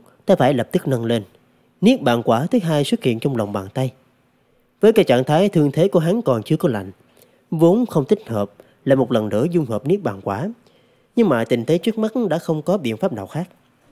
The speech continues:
Hắn hít sâu một hơi, tay phải nâng lên, đột nhiên đặt niết bàn quả này tại ngay mi tâm. Ngay khi đụng chạm vào mi tâm, thì tâm thần của Mạnh Hạo nổ vang, khí thế chợt nổi lên, toàn thân bành trướng,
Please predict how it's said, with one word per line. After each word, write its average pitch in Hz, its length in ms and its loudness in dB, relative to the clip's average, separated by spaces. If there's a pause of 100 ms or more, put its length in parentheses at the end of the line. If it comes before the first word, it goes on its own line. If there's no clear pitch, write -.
(1040)
Hắn 160 220 0
hít 208 100 0
sâu 147 160 2
một 107 220 -4
hơi, 120 180 0 (400)
tay - 100 2
phải 113 120 0
nâng 113 220 -2
lên, 104 140 -4 (680)
đột 156 200 4
nhiên 185 260 4
đặt 120 180 -2
niết 240 160 2
bàn 117 180 0
quả 120 160 -4
này 110 200 0
tại 110 120 -2
ngay 127 160 2
mi 127 120 0
tâm. 120 200 0 (840)
Ngay 196 100 6
khi 185 280 6
đụng 123 240 2
chạm 113 240 0
vào 113 140 0
mi 120 140 0
tâm, 127 220 -2 (440)
thì 165 100 4
tâm 214 160 2
thần 135 140 0
của 180 120 -2
Mạnh 135 140 0
Hạo 107 140 -4
nổ 107 220 -4
vang, 139 200 -4 (640)
khí 240 100 2
thế 240 280 0
chợt 117 160 -2
nổi 113 160 -2
lên, 139 260 0 (460)
toàn 147 220 4
thân 175 220 2
bành 110 200 -2
trướng, 196 300 2